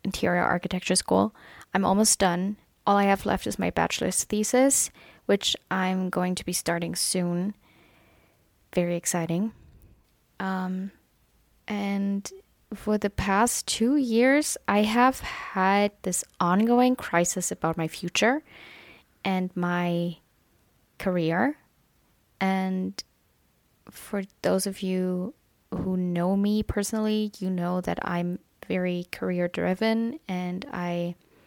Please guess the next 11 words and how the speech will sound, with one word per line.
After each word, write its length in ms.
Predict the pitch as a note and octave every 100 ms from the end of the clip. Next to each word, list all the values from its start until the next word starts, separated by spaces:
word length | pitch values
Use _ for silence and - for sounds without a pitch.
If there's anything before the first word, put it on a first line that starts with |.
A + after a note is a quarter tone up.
| _ _ _ _ _ _ -
enjoy 460 | A3+ A3 A3 A#3+ G#3+ _ -
working. 520 | G3 G3 C4 C4+ D4+ D#4+
I've 200 | F#3+ G#3+
always 260 | F#3+ A#3+ G#3
enjoyed 380 | F#3+ E3+ F3 -
working. 460 | F3+ F#3+ F#3 G3
I 220 | - F#3 F#3
have 460 | F#3 F#3 F#3 - -
been 360 | F#3+ F3+ F3+ - - - - - _ _ _ _ _ _ _ -
working 420 | G#3+ A3 A#3 A3+
since 400 | - G#3 G#3